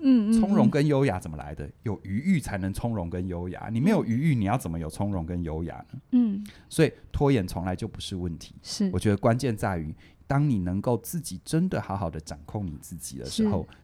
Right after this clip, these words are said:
Speaker 2: 从容跟优雅就长出来。
Speaker 1: 就会长出来，你就不用用拖延来得到掌控感。
Speaker 2: 对。对，所以成为你想要改变这一门课，就是由我们最从容跟优雅的嘉玲老师为大家带来的。
Speaker 1: <laughs>
Speaker 2: 有没有拨一下刘海？嗯，就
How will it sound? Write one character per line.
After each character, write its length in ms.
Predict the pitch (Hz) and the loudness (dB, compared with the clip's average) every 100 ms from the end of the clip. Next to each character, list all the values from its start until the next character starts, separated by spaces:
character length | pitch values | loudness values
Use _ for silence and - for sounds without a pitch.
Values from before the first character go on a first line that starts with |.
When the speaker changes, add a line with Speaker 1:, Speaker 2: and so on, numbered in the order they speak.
| - | -14
Speaker 2:
从 280 | - 117 117 | -4 -2 0
容 180 | 104 82 | -2 -2
跟 180 | 90 92 | -4 -4
优 200 | 85 90 | -4 -6
雅 100 | - | -8
就 120 | - | -10
长 80 | - | -2
出 60 | 220 | -2
来。 60 | 220 | 0
Speaker 1:
就 20 | |
会 0 | |
长 260 | 190 180 | -2 -6
出 160 | - 208 | -4 -4
来， 140 | 190 | -2
你 60 | 196 | -4
就 100 | 294 | -4
不 140 | 269 | 2
用 100 | 254 | 2
用 180 | 262 262 | 4 4
拖 280 | 247 254 247 | 4 4 4
延 180 | 226 202 | 2 0
来 140 | 196 | -2
得 120 | 202 | -2
到 160 | 196 214 | -2 0
掌 220 | 202 175 | -2 -6
控 240 | - 185 175 | -6 -6 -4
感。 180 | - - | -6 -6
Speaker 2:
对。 160 | 90 80 | -6 -6
对， 40 | |
所 140 | - | -4
以 80 | 113 - | -4 -4
成 160 | - | -8
为 100 | 110 | -6
你 140 | 107 113 | -6 -6
想 180 | 101 92 | -4 -2
要 140 | 104 | -2
改 160 | - 80 | -4 -6
变 180 | 104 | -6
这 120 | 98 92 | -4 -6
一 40 | |
门 200 | 85 78 | -6 -8
课， 240 | - 90 | -6 -8
就 160 | 73 107 | -4 -6
是 140 | 113 | -4
由 140 | 95 85 | -4 -4
我 160 | 85 78 | -6 -10
们 140 | 80 | -12
最 140 | - 104 | -8 -8
从 260 | - - 113 | -8 -8 -6
容 200 | 80 78 | -8 -6
跟 160 | 92 | -6
优 100 | 95 92 92 | -4 -2 -2
雅 100 | 73 | -6
的 120 | 71 - | -10 -6
嘉 200 | 98 92 | -4 -4
玲 100 | 90 | -6
老 140 | 58 | -10
师 180 | - 85 | -12 -10
为 140 | 85 | -8
大 160 | 78 80 | -8 -8
家 120 | 80 | -6
带 120 | 85 | -10
来 180 | - - - | -10 -14 -16
的。 100 | - 523 | -10 -4
Speaker 1:
<laughs> 160 | 427 - | -4 -2
Speaker 2:
有 80 | 95 | -2
没 60 | |
有 80 | 98 85 | -2 -2
拨 160 | 113 113 | -6 -4
一 40 | |
下 140 | 110 101 | -4 -4
刘 140 | 82 | -6
海？ 140 | 87 98 - - | -10 -14 -20 -20
嗯， 60 | 98 - - 349 | -18 -16 -16 -14
就 100 | - | -16